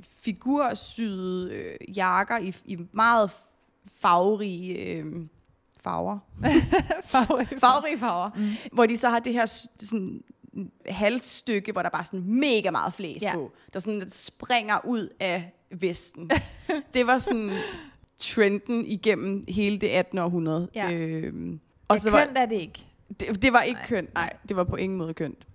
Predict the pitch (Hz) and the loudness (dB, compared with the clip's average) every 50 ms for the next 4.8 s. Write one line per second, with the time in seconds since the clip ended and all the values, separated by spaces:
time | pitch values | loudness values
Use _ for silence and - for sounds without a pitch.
0 | _ _ - - _ _ _ _ _ _ _ _ _ _ _ _ - 233 233 240 | _ _ -20 -20 _ _ _ _ _ _ _ _ _ _ _ _ 2 2 4 4
1 | 226 262 220 - - 294 311 - - 311 294 - 262 247 240 233 - 254 233 226 | 4 2 0 2 2 2 2 4 6 4 4 6 4 2 2 2 2 4 4 4
2 | 226 202 180 - - - - - 196 196 233 269 247 269 262 240 226 233 220 220 | 4 2 0 -4 -12 -20 -12 -8 -2 0 0 2 2 2 2 2 2 4 4 4
3 | 226 220 208 - - 190 185 196 202 202 196 - 202 196 208 190 185 170 196 180 | 4 4 4 2 2 4 4 4 4 2 2 2 2 4 4 4 4 2 0 -2
4 | 175 175 180 - - - - - - - 190 185 175 170 160 | -2 -4 -12 -18 -20 -20 -20 -16 -10 -4 -2 0 0 0 -2